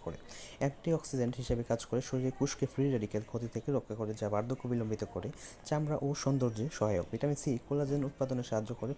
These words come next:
ফলে ত্বক সুস্থ, উজ্জ্বল ও সতেজ থাকে। আয়রন শোষণে সাহায্য করে। খাবারে আয়রন শরীরে ভালোভাবে শোষিত হতে ভিটামিন সি সহায়তা করে, তাই রক্ত শূন্যতা প্রতিরোধে উপকারী।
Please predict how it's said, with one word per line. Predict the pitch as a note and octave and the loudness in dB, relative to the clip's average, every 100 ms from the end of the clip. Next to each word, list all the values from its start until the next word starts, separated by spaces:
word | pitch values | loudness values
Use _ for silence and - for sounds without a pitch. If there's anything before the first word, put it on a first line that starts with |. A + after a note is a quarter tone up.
| - | -2
ফলে | A#2 - | -2 2
ত্বক | C3 C3 | 0 0
সুস্থ, | - B2 - D3 - | -2 -4 0 -2 0
উজ্জ্বল | C#3+ C3+ C#3 B2+ | -2 2 2 2
ও | C3+ | -2
সতেজ | - B2+ C3 - | -2 0 0 0
থাকে। | F2+ - - - - - | -4 -8 -12 -12 -10 2
আয়রন | A#2+ D3+ | 4 4
শোষণে | - D3 C#3 | 2 2 2
সাহায্য | B2+ A2+ A#2+ | 4 2 2
করে। | G#2+ A#2+ E3 - | 2 0 -4 -4
খাবারে | A#2 B2 B2 | 0 2 2
আয়রন | A2 A#2+ C#3 - | 2 2 0 0
শরীরে | C3 B2 A#2 - - - | 0 2 0 -4 -8 0
ভালোভাবে | A#2+ B2 C3 | 2 4 0
শোষিত | - C3 B2 | -2 -4 -2
হতে | A#2+ A#2+ A#2 - | -2 -2 -2 -2
ভিটামিন | A2 A2+ A2 | 0 2 2
সি | C3+ | 0
সহায়তা | - B2 A#2+ A#2+ | 0 0 2 0
করে, | A2 C3 D#3+ - | 0 -2 -4 0
তাই | A2 B2 | 0 2
রক্ত | B2 - D3 | 2 0 -2
শূন্যতা | C3+ A#2+ - C3+ | 0 0 0 -2
প্রতিরোধে | C#3+ B2 G#2+ D3 - | -2 0 0 0 -2
উপকারী। | - A#2 F#2+ | -2 2 2